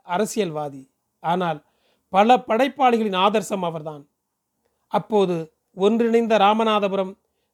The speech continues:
விருதுநகர் மாவட்ட சி பி ஐ எம் மாவட்ட செயலாளராயிருந்த எஸ் ஏ பெருமாள் தான் இன்றளவும் ராமகிருஷ்ணனின் ஆதர்சம்.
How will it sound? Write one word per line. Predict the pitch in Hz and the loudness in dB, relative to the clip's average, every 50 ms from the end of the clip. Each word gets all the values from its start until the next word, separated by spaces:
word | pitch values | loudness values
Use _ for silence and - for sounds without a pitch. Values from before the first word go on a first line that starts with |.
| _ _ | _ _
விருதுநகர் | - 202 233 240 262 247 240 220 220 214 | -4 -2 0 0 2 2 2 2 2 0
மாவட்ட | 190 196 190 185 185 175 - - 233 202 - _ _ _ _ _ _ | 2 0 0 0 -2 -4 -8 -12 -12 -12 -12 _ _ _ _ _ _
சி | - - 254 262 262 | -12 -6 -4 -4 -4
பி | 262 - 233 | -4 -2 0
ஐ | 220 202 190 - _ _ 165 | 0 0 0 -2 _ _ -2
எம் | 185 202 208 214 - _ _ | -2 -2 -2 -4 -10 _ _
மாவட்ட | _ 180 180 202 220 226 208 196 208 | _ -4 0 0 0 0 0 -4 -6
செயலாளராயிருந்த | - - 208 202 196 190 185 185 180 175 175 180 180 175 170 170 180 185 220 202 170 _ _ _ _ _ _ _ _ | -6 -4 -4 0 0 2 2 0 0 -2 -2 -4 -4 -6 -8 -10 -10 -10 -12 -12 -14 _ _ _ _ _ _ _ _
எஸ் | 170 185 190 - - | -4 -4 -4 -2 2
ஏ | 262 240 214 | 2 2 2
பெருமாள் | - - 175 208 208 214 208 196 180 | 2 -2 -2 0 2 2 2 0 0
தான் | 185 180 175 165 _ _ _ _ _ _ _ | -4 -6 -6 -8 _ _ _ _ _ _ _
இன்றளவும் | 175 180 214 208 220 220 220 226 240 240 233 220 _ - | -8 -6 -2 0 2 4 4 2 2 -4 -6 -8 _ -4
ராமகிருஷ்ணனின் | 180 190 208 220 226 202 196 - - 185 180 175 175 - _ _ | 0 0 2 2 2 0 -2 -6 -6 -6 -6 -6 -8 -10 _ _
ஆதர்சம். | 170 175 185 170 170 165 - - 143 139 | -2 -2 0 0 -4 -8 -10 -16 -18 -18